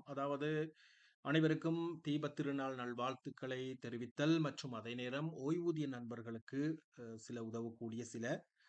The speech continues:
அ, முக்கியமான தகவல்களை உள்ளடக்கியதாக இந்த வீடியோ அமைய இருக்கிறது. இதன் அடிப்படையில், அ, அனைவருக்கும், அதாவது அனைத்து அரசு, அ, ஊழியர்கள் மற்றும் ஓய்வூதிய நண்பர்கள் அனைவருக்கும் எங்களுடைய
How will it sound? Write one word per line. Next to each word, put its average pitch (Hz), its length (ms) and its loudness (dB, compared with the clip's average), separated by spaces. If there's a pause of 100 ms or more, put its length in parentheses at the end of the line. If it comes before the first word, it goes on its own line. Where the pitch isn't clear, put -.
(280)
அ, 117 180 -4
முக்கியமான 143 560 2
தகவல்களை 113 580 -4
உள்ளடக்கியதாக 104 880 -8
இந்த 110 220 -6
வீடியோ 101 300 -8
அமைய 98 220 -6
இருக்கிறது. 104 460 -4
இதன் 127 180 -4
அடிப்படையில், 135 680 2 (600)
அ, 135 100 -6 (920)
அனைவருக்கும், 160 680 6
அதாவது 139 440 4
அனைத்து 131 380 -2
அரசு, 127 360 -4
அ, 113 260 -6 (400)
ஊழியர்கள் 139 600 4
மற்றும் 131 400 -2
ஓய்வூதிய 127 500 -4
நண்பர்கள் 117 520 -6
அனைவருக்கும் 117 680 -2 (480)
எங்களுடைய 120 680 0